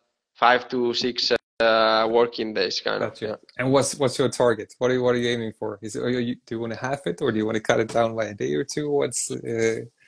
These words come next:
Speaker 1: Mm, no, uh, n-, n-, not really that, because at the end, you know, there are those
Speaker 2: Yeah,
Speaker 1: timings,
Speaker 2: okay.
Speaker 1: right? Uh,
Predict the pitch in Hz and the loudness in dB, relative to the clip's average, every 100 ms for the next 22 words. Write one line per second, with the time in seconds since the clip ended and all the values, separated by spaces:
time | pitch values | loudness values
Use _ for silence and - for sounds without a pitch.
0 | - 143 147 143 139 147 151 151 - _ | -20 -10 -8 -6 -6 -4 -4 -6 -10 _
1 | _ - - 160 175 190 165 135 123 127 | _ -20 2 6 8 8 8 4 0 -10
2 | 139 139 - 127 143 - 151 - 123 - | -14 -14 -12 -8 -8 -4 -4 -4 -8 -2
3 | 147 170 170 180 170 123 127 127 123 131 | 2 2 4 4 4 4 4 4 2 2
4 | 131 131 131 131 139 151 143 - 127 131 | 4 6 4 4 6 6 2 -8 -6 2
5 | 135 127 131 131 123 127 139 - - 120 | 4 6 8 8 6 4 2 2 2 4
6 | 113 113 107 123 107 117 120 - 117 113 | 4 2 0 -4 2 4 4 2 2 2